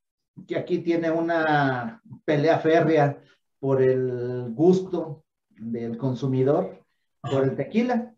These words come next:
Speaker 2: Ah, claro, claro. Pues muchísimas gracias, Gera. Muchísimas gracias, querido público. Ojalá les guste esta,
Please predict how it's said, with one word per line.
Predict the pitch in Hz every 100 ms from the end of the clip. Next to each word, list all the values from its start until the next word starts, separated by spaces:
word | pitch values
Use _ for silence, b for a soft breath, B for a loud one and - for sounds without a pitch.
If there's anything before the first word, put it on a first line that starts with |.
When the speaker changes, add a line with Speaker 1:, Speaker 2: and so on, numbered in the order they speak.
| _ _ _ _ _ -
Speaker 2:
Ah, | 151 156
claro, | 139 123 123 131 - _ _ _
claro. | - 113 117 135 123 _ _ _ -
Pues | 131
muchísimas | 127 127 165 196 156
gracias, | 147 170 196 190 - - _
Gera. | 165 165 175 - _
Muchísimas | 143 135 156 170 156
gracias, | 139 151 175 151
querido | - 143 151 139 139
público. | 147 160 160 175 170 175 _ b b b _
Ojalá | 151 139 143 147 151 139 113 - _ _
les | 135 131 123 - -
guste | 135 139 139 -
esta, | 135 - 131 113 -